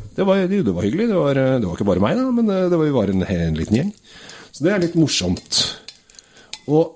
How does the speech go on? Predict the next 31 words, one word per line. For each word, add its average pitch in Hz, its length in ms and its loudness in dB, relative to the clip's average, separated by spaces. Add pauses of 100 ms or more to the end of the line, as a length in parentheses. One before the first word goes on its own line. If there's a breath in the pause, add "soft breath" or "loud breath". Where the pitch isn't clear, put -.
(140)
<clears throat> 131 320 2
på 143 80 -2
den 131 160 2
tiden, 131 320 2
det 113 100 2
er 107 80 2
veldig 90 160 0
morsomt, 87 240 -4
da 117 100 0
het 87 280 -2
jeg 92 80 2
jo 90 240 2
Henriksen 90 480 0
til 120 100 4
etternavn. 147 240 -2 (680 loud breath)
Eh, 107 340 0
og 120 140 -2
da 107 220 2
var 101 120 2
min 104 200 0
far 98 360 0
leder 95 460 0
i - 40 2
Norsk 90 220 -2
Sykepleierforbund. 131 680 0 (1200)
Eh, 98 380 2
og 101 320 2
da 90 80 2
var 90 120 0
det 113 60 2
en - 80 -2